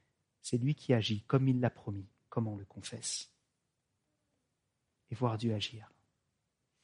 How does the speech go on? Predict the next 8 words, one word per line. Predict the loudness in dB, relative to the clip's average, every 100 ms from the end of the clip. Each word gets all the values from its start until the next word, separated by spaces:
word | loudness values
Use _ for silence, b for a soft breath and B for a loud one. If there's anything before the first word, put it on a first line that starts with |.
| b b b b _ _ _ _ _ _
C'est | 0 2
immense. | 2 0 -6 -6 -6 -12 _ _ _ _ _ _ _ _ _
C'est | 4
une | 4
joie | 6 4
sans | 4 2
cesse | 2 2
renouvelée. | 0 -2 -4 -8